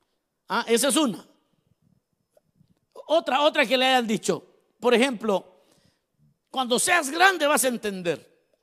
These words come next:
Si a usted también le dijeron esa, comparte en este momento. Vamos a ver.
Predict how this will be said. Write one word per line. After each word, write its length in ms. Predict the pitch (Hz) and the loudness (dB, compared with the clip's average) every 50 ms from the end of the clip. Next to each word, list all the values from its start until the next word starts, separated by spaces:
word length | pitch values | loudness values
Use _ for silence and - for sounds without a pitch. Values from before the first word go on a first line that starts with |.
| _ | _
Si 180 | - - - 226 | -10 -4 -2 0
a 60 | 190 | -2
usted 220 | 175 - - 294 | -2 -2 -4 -4
también 280 | - 262 240 240 262 262 | -2 -2 -2 -2 -2 -2
le 80 | 262 240 | -2 0
dijeron 300 | 202 226 233 226 226 262 | 0 0 -2 -2 -2 -2
esa, 360 | 302 302 - - 285 226 - _ _ _ _ _ _ _ _ _ _ _ _ _ _ _ _ _ _ _ | 0 0 0 0 -2 -4 -6 _ _ _ _ _ _ _ _ _ _ _ _ _ _ _ _ _ _ _
comparte 400 | - 170 180 165 - 185 175 - | -10 -10 -6 -4 -4 -4 -4 -4
en 60 | 202 180 | -6 -8
este 200 | 180 - 202 185 | -6 -6 -4 -6
momento. 380 | 160 143 147 139 127 - - | -6 -6 -8 -12 -14 -14 -10
Vamos 280 | 139 156 196 214 196 202 | -6 -6 -4 -2 -2 -2
a 80 | 185 | 0
ver. 260 | 170 147 131 - - | 0 -2 -4 -6 -12